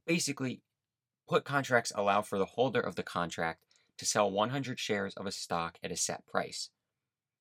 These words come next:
And they're written by people who basically believe the stock will stay above that price and be out of the money. So you need to understand what in the money and out of the money mean in the puts context.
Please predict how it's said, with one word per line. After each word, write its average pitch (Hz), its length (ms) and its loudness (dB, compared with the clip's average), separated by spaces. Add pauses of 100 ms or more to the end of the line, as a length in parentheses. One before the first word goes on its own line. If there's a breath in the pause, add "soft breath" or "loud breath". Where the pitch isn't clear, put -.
(160)
And 123 320 2 (260)
they're 123 140 10
written 139 320 4
by 98 160 6
people 98 420 -2 (260)
who 113 80 -4
basically 131 460 0
believe 104 280 -4
the 101 40 -8
stock 95 400 0
will 101 80 -2
stay 92 300 2
above 87 220 0
that 87 200 -2
price 82 320 -8
and 92 140 -10
be 90 120 -8
out 80 200 -6
of 80 40 -14
the 85 60 -10
money. 101 340 -2 (480)
So - 140 -2
you 135 80 2
need 160 160 -2
to 151 100 0
understand 131 380 -2
what 110 160 0
in 117 140 -2
the 117 60 2
money 117 300 -2
and 101 120 -6
out 110 180 4
of 101 60 -2
the 92 80 -4
money 87 160 -4
mean 85 240 -10
in 98 100 -8
the 98 60 -6
puts - 320 -8
context. - 640 -10